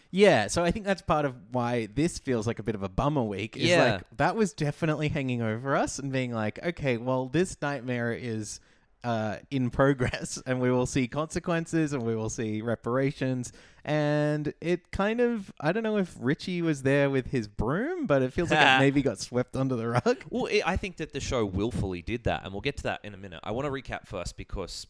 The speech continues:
Speaker 2: Bill is the worst.
Speaker 1: Yeah.
Speaker 2: If you don't recall, he was dating Rachel and Alex Nation at the same time, but lied to both of them about it, slept with Alex Nation, then went on a date with Flo and tried to sleep with her.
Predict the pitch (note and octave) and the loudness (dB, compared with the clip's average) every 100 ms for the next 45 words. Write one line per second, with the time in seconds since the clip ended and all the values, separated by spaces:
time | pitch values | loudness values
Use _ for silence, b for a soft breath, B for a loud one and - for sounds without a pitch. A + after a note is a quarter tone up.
0 | _ A2+ G2+ G2+ - - - - _ A#2 | _ -6 -4 -6 -8 -12 -14 -20 _ -6
1 | G2+ D#2 D2 - - - - F3 A2 C#3+ | -4 -6 -6 -8 -10 -10 -2 0 0 -2
2 | C3+ C3+ A#2+ A#2 A2+ G#2 - F#2+ F#2+ F#2+ | -2 -2 -2 -2 -2 -6 -6 -6 -6 -4
3 | G2 - G#2+ F#2 F2+ F#2 F2 - G2 G2+ | -4 -4 -8 -8 -8 -10 -10 -10 -10 -10
4 | G2 G2+ - - F#2 F2 - F#2 F2 F2 | -8 -10 -12 -12 -12 -12 -10 -8 -6 -6
5 | F2 E2 - D#2+ D#2 - A#2+ B2+ A2+ A2 | -6 -6 -8 -8 -10 -6 -4 -2 -2 -2
6 | G2+ G2 F#2+ F#2+ F#2 F2 B B B - | 0 0 0 0 0 -4 B B B -10
7 | - D#3 B2 G#2 F#2 - A#2+ A2 G#2 A2+ | 0 2 4 2 -2 -4 -2 0 0 0
8 | G#2 G2 G2 F#2+ b b - G2+ C#3+ D3+ | 0 -2 -4 -8 b b -8 -4 -2 0
9 | B2 G#2+ G#2 G2 F#2 F2+ E2+ - G#2 G#2 | -2 -2 -6 -4 -4 -4 -6 -6 -2 0
10 | G2+ - F2+ F#2+ E2+ F2+ - E2 - - | 0 -2 -8 -8 -8 -10 -10 -12 -10 -6
11 | D3 F3 G#2 F#2+ | -2 -2 -2 -2